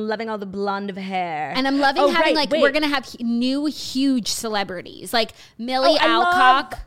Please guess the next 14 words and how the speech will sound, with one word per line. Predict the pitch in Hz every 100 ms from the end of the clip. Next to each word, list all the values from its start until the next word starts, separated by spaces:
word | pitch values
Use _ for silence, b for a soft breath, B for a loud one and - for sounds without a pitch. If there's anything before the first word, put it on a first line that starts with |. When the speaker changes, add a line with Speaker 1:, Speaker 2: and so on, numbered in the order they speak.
| _ -
Speaker 1:
I | 294
love | 302 320
the | 320
nobodies. | 311 277 254 240 233 240 226 247
I | 226 226
love | 220 226 233 226
it. | 226 220
Speaker 2:
By | 226
the | 208
Speaker 1:
I | 403
Speaker 2:
way, | 254 208 156 -
I | 254 269 339
thought | 415 440
that | 277 262